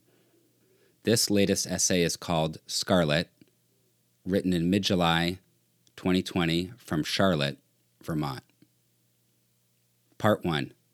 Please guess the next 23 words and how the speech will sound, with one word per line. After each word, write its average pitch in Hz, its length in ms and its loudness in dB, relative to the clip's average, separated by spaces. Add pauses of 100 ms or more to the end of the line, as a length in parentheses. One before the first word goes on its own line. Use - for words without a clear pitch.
(300)
Stanford. - 580 -4 (1000)
It 98 60 -4
was 95 160 4
early 117 240 4
summer 95 340 4
when 82 140 2
I 82 60 2
walked 80 280 0
across 82 360 0
the 73 80 -8
stage 82 340 0
at 78 120 -4
the 80 80 -6
University 82 580 -2
of 71 100 -8
California, 80 600 -4
Santa 78 260 -4
Cruz, 73 520 -8
to 82 120 -6
accept 82 320 -2
my 80 140 -6
bachelor's 73 580 -6
degree. - 400 -10